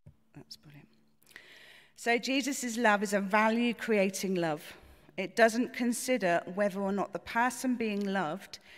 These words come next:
is attractive or worthy of love. Instead, the person becomes attractive and worthy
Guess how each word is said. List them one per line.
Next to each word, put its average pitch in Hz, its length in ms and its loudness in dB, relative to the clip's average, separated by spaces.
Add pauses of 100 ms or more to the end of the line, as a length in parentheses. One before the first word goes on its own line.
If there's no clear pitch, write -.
(200)
is 180 120 -6
attractive - 840 -4
or 185 120 -4
worthy 175 500 -4
of 156 120 -12
love. 151 360 -10 (840)
Instead, 269 500 2
the - 80 -4
person 220 560 0
becomes 277 640 2
attractive 170 600 -6
and 165 160 -6
worthy 147 440 -8